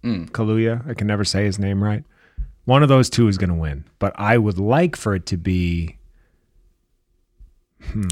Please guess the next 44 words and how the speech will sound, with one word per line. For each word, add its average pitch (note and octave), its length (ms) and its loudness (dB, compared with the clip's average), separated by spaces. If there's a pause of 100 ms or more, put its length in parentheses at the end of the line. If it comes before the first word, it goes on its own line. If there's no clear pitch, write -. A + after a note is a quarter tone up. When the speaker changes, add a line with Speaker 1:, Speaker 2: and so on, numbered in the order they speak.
Speaker 1:
Paul G#2 200 -2
Raci G#2 340 -2
in A#2 120 2
Sound G#2+ 240 -2
of G2+ 80 0
Metal? A2 280 -4 (100)
Speaker 2:
No, D#3+ 680 0
I - 160 -4 (580)
Speaker 1:
He A#2+ 80 0
was C3+ 160 2
the C#3 80 -2
deaf A#2 280 0
guy A#2+ 280 2
who A#2 140 -2
was, G#2 180 -4
like, G2+ 480 -4
Speaker 2:
Right, A2+ 160 2
Speaker 1:
had G2+ 80 -2
all G#2+ 80 0
Speaker 2:
the, A#2 80 2
Speaker 1:
those G2+ 120 0
Speaker 2:
who G2+ 100 2
Speaker 1:
worker A2+ 200 2
Speaker 2:
had A2 160 4
the A2 80 2
Speaker 1:
scenes. G#2+ 80 2
Speaker 2:
house. G#2+ 420 0 (760)
Speaker 1:
Yeah, B2 160 -2
it's, - 280 -8
he C#3+ 120 -2
was F3 160 0
good. C#3+ 300 2
It's G2+ 180 -8
weird B2+ 220 0
that A#2+ 100 -4
he A#2 100 -2
got G#2+ 180 -4
nominated. F2+ 600 -4 (760)
But A2 140 -2
I A#2 80 0
like, C3 340 -2
you C3 60 0
know, G2+ 160 0
they're A#2+ 200 -2